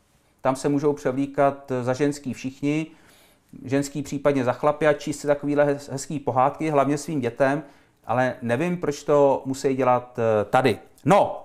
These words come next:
ale hlavní zpráva. Pamatujete si na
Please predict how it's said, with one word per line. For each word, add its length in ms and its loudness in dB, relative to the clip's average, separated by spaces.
ale 300 4
hlavní 320 2
zpráva. 460 4
Pamatujete 560 4
si 220 0
na 500 4